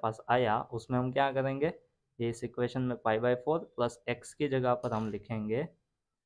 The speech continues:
x की जगह पर हमको लिखना है क्या, minus pi by one eighty, तभी ये होगा। तो हम लिखते हैं ten forty-four degree is equal to one, one as it is, plus x की जगह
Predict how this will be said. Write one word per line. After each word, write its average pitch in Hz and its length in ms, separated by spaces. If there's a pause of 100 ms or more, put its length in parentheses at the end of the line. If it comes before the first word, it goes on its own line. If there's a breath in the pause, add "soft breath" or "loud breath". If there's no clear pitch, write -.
(360)
x 110 260
की 135 160
जगह 113 240
पर 107 200
हमको 107 300
लिखना 107 420
है 135 140
क्या, 131 200 (800)
minus 113 560 (160)
pi 101 80 (120)
by 123 100 (160)
one 104 180 (140)
eighty, 104 320 (280)
तभी 120 220
ये 127 80
होगा। 127 260
तो - 680
हम 110 480
लिखते 110 340
हैं 120 160 (240)
ten 113 240 (1300)
forty-four 113 600
degree 98 320 (120)
is 117 180
equal 95 340
to 110 80 (160)
one, 117 160 (220)
one 113 220
as 113 180
it 151 140
is, 175 120 (180)
plus 110 300 (480)
x 113 220
की 127 120
जगह 123 240